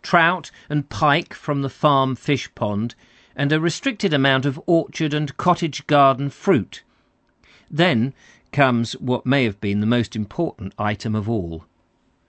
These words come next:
Contractors used to collect night soil from the towns and sell it to the farmers for their land.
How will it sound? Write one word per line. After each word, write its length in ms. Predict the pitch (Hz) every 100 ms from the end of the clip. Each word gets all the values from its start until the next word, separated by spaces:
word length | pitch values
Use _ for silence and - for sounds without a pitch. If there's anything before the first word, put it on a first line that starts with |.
| _ _ -
Contractors 1040 | - 233 208 - 113 - - 101 120 - -
used 380 | 135 131 160 -
to 60 | 170
collect 600 | - 165 139 120 - - -
night 440 | 135 165 156 -
soil 540 | - 113 98 92 101
from 280 | 117 - 120
the 80 | 123
towns 760 | - - 147 104 87 98 - - - -
and 180 | 127 127
sell 280 | - 156 175
it 160 | 196 -
to 100 | 151
the 120 | 151
farmers 760 | - 165 160 127 92 92 -
for 120 | - 123
their 280 | 131 135
land. 640 | 131 147 131 90 82 87